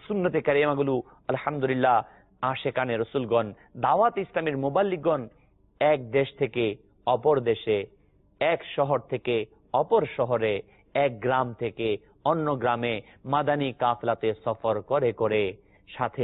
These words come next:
নিয়ে নিয়ে ইসলামী ভাইদেরকে এইগুলো শিখাচ্ছে। ফরজ, ওয়াজিব, সুন্নতগুলোকে। তো আমিও আপনাকে অনুরোধ করছি আবারও, আপনিও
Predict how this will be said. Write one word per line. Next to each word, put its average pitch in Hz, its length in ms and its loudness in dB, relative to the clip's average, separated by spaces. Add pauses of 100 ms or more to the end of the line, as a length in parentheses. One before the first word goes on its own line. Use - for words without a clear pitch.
(100)
নিয়ে 123 200 -2 (100)
নিয়ে 110 220 -6 (520)
ইসলামী 123 360 -4 (120)
ভাইদেরকে 113 560 -2 (480)
এইগুলো 110 260 -4 (140)
শিখাচ্ছে। 117 560 -8 (480)
ফরজ, 120 400 4 (100)
ওয়াজিব, 110 360 0 (120)
সুন্নতগুলোকে। 104 680 -2 (340)
তো - 140 -10
আমিও 120 280 -4
আপনাকে 113 480 -4 (520)
অনুরোধ 160 380 0
করছি - 220 -6 (120)
আবারও, 104 320 2 (400)
আপনিও 131 360 -2